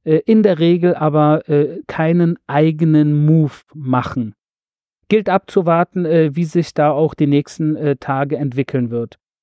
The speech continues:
Ein Zwischenfall gestern Nacht, der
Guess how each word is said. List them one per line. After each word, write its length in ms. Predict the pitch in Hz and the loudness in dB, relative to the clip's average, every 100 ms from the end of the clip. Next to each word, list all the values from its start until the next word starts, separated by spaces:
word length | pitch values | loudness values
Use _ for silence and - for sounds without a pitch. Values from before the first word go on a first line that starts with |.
| _ - | _ -2
Ein 180 | 196 | 0
Zwischenfall 680 | 214 - 220 240 202 196 196 | 0 -2 -2 -2 0 2 2
gestern 460 | 185 190 - 190 170 | 2 -2 -2 -2 0
Nacht, 440 | 170 - - 156 | 0 -2 -10 0
der 300 | 170 160 156 | 2 2 0